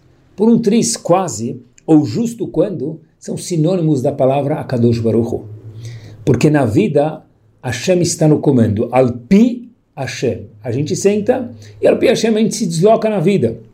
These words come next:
Depende se a gente quer ver isso dessa forma ou a gente acha que é de uma forma natural.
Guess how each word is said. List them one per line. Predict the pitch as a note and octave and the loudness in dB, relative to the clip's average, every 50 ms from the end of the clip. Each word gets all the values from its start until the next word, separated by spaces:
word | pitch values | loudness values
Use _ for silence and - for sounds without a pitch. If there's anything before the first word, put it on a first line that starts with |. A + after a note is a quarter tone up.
| _ _ - - _ _ _ _ _ - - - - - - - _ _ - | _ _ -20 -20 _ _ _ _ _ -20 -20 -20 -20 -20 -20 -20 _ _ -10
Depende | G2+ A2 G#2+ A2 D#3+ F3+ F3 D3 D3 | -6 -6 0 2 4 4 4 2 2
se | - - C#3+ | 0 0 -2
a | A2+ | -2
gente | G2 A#2+ D3+ E3+ D#3+ - C#3+ | 2 2 2 2 2 0 -2
quer | - - C#3 B2 | -2 0 2 2
ver | A2 G2 A#2 A#2 | 2 4 4 4
isso | A#2 A#2 A#2 - | 4 4 2 0
dessa | A#2+ A#2+ A#2+ A#2 E3+ - | 0 0 2 2 0 0
forma | - D#3 D#3 E3 F3 G2 G#2 | 2 2 2 4 4 2 0
ou | G3 | 0
a | D3+ | 0
gente | D3 D#3+ D3+ E3 | 0 -2 0 0
acha | D#3 D3+ - | -2 -2 -2
que | - D3 | -4 -2
é | |
de | C3 D3+ | 0 0
uma | D3+ C#3+ C3+ | 0 0 -2
forma | - - C3 B2 B2+ B2+ B2 | -2 -2 0 0 2 2 2
natural. | B2+ B2+ B2+ C#3 B2 A#2 A#2 - | 0 0 2 0 0 0 0 -6